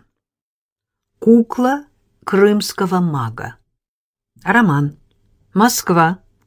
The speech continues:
Издательство «Эксмо». Две тысячи четырнадцатый год. Категория шестнадцать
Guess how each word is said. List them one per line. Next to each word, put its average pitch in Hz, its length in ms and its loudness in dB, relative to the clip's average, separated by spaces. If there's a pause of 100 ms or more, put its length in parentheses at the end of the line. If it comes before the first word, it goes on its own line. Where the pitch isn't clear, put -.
(600)
Издательство 175 1000 2
«Эксмо». 175 640 0 (460)
Две 185 300 4
тысячи 233 680 0 (100)
четырнадцатый 175 840 2
год. 104 360 -10 (920)
Категория 175 800 2 (480)
шестнадцать 190 1000 0